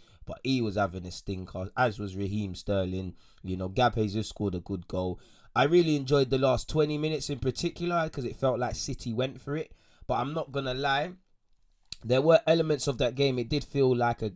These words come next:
or it was made clear that it's a different City. They're not as aggressive. They do allow a lot of space. And I, obviously, I'm not a Manchester City or Liverpool fan. And there was a lot of rhetoric around, "Oh, City have to win, City have to win. You know, it's either make or break in the title hopes."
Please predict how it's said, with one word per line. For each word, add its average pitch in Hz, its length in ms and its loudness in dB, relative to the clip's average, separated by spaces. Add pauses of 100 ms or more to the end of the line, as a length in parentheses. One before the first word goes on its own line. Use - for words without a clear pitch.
(120)
or 120 220 2
it 87 80 -2
was 113 160 2
made 135 280 0
clear 143 220 4
that 107 140 0
it's 113 100 -2
a 107 80 -2
different 110 400 -2
City. - 300 -4
They're 98 120 0
not 127 160 -4
as 123 200 2
aggressive. 104 520 -2
They 95 120 -2
do 113 320 0
allow 104 320 4
a - 20 4
lot 104 180 0
of 87 80 -6
space. 107 400 0 (400)
And 117 280 0 (400)
I, 131 120 6 (120)
obviously, 160 360 4
I'm 156 120 2
not 131 100 -2
a 131 40 -4
Manchester 135 440 -4
City 113 300 -4
or 120 80 0
Liverpool 127 420 -2
fan. 120 440 -2 (340)
And 113 120 -2
there 120 100 2
was 127 100 2
a 135 80 2
lot 156 180 4
of 127 80 0
rhetoric 131 560 0
around, 117 380 0
"Oh, 110 240 2
City 117 380 -4
have 110 240 0
to 107 100 0
win, 104 180 -2
City - 320 -2
have 107 220 2
to 101 100 -2
win. 101 240 0
You 101 80 -2
know, 98 140 2
it's 101 160 2
either 104 200 4
make 107 300 0
or 101 80 0
break 110 320 0
in 101 60 -6
the 98 80 -2
title 143 380 -2
hopes." 98 280 -4